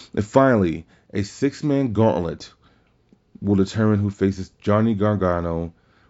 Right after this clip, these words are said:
it will happen the first night of N X T TakeOver Stand and Deliver. Then we'll transition to the second night where Gargano will defend his North American Championship against the person.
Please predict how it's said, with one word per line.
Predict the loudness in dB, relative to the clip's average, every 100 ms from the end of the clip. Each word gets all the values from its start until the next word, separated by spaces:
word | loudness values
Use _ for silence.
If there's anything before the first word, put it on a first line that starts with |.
| _ _
it | -6
will | -4
happen | 0 0 2 0 0
the | -4 -8 _
first | 2 2 0
night | -2 -2 -6 -12 -16 -10
of | -6
N | -6
X | -8
T | -10
TakeOver | -10 -8 -8 -8 -8
Stand | -6 -6
and | -6
Deliver. | -8 -10 -12 -14 -18 _ _ _ _ _ _ _ _
Then | 4 4 4 2
we'll | 0 -2
transition | -2 0 0 -2 -4
to | -4
the |
second | -4 -4 -2 -2
night | -2 -2
where | -4
Gargano | -2 -2 0 0 2 2
will | 0
defend | -4 -2 0 2 2 -2 -10 _ _ _
his | -2 -2
North | 0 0
American | 0 -4 -6
Championship | -4 -4 -4 -8
against | -8 -8 -10
the |
person. | -8 -6 -6 -12 -14